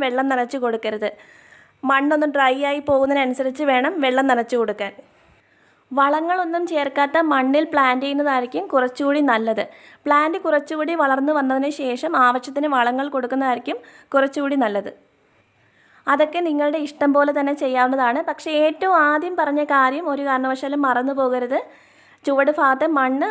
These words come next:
ഒരു ശകലം പോലും നിങ്ങൾ നീക്കം ചെയ്യരുത്, അല്ലാതെ തന്നെ പ്ലാന്റ് ചെയ്യണം. ഇനി നമുക്ക് ഇന്നത്തെ സെയിൽ വീഡിയോയിലേക്ക് പോകാം. ഇന്നത്തെ വീഡിയോയുടെ ഹൈലൈറ്റ് ആയിട്ട് നിൽക്കുന്ന പ്ലാന്റുകളിൽ ഒന്നാണ് ദാ ഈ ഒരു വെറൈറ്റി. ഇതിൻ്റെ പേര് ബ്ലൂബെറി ഐസ്. ഒരുപാട്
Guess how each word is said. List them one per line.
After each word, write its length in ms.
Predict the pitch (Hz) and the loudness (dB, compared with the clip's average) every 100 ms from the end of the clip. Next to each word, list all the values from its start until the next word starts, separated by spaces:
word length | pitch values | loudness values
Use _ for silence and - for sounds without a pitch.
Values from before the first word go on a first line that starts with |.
| 349 | -2
ഒരു 100 | 277 | -2
ശകലം 280 | 277 247 262 | -2 0 0
പോലും 180 | 269 294 | 0 2
നിങ്ങൾ 160 | 269 247 294 | 0 0 0
നീക്കം 320 | 294 269 277 262 | -2 0 0 0
ചെയ്യരുത്, 340 | 233 220 302 302 - 247 | -2 -4 -6 -8 -4 -2
അല്ലാതെ 220 | 254 262 262 | 0 0 0
തന്നെ 140 | 277 - | -2 0
പ്ലാന്റ് 320 | 269 240 247 262 | 0 0 -2 -4
ചെയ്യണം. 280 | 233 202 - _ _ - - - | -6 -6 -10 _ _ -20 -12 -4
ഇനി 100 | 415 | 0
നമുക്ക് 240 | 370 311 320 320 | 2 2 -2 -2
ഇന്നത്തെ 240 | 294 285 285 | 0 0 0
സെയിൽ 200 | 269 247 | -2 0
വീഡിയോയിലേക്ക് 440 | 254 254 254 247 247 | -2 0 0 -2 -2
പോകാം. 240 | 214 190 - _ _ _ _ _ _ _ _ _ _ _ - | -4 -6 -10 _ _ _ _ _ _ _ _ _ _ _ -4
ഇന്നത്തെ 340 | 320 370 381 415 349 | 0 0 0 -4 -6
വീഡിയോയുടെ 380 | 320 311 302 302 - | -6 -4 -4 -4 -2
ഹൈലൈറ്റ് 600 | 269 285 330 339 349 330 | -2 -2 -2 -4 -4 -6
ആയിട്ട് 180 | 302 294 | -4 -4
നിൽക്കുന്ന 380 | 262 247 262 269 269 | -4 -4 -2 -2 -2
പ്ലാന്റുകളിൽ 640 | 240 220 226 247 262 269 269 240 | 0 0 0 -4 -4 -4 -4 -6
ഒന്നാണ് 540 | 220 269 311 226 220 294 - _ _ _ 226 | -4 -2 0 0 -2 -8 -12 _ _ _ -6
ദാ 80 | 220 - 277 | -6 -4 -4
ഈ 40 | 359 392 254 | -2 0 0
ഒരു 140 | 240 262 | -2 -2
വെറൈറ്റി. 420 | 208 196 190 208 - _ | -2 -4 -8 -18 -20 _
ഇതിൻ്റെ 220 | - 269 285 | -6 -4 -2
പേര് 240 | 254 240 294 233 | 0 0 -2 -4
ബ്ലൂബെറി 600 | 233 302 339 262 226 240 262 202 190 | -4 -2 -2 0 0 -2 -4 -6 -6
ഐസ്. 180 | 196 - _ - - 247 | -10 -16 _ -20 -2 0
ഒരുപാട് 480 | 269 311 349 349 | 2 2 2 2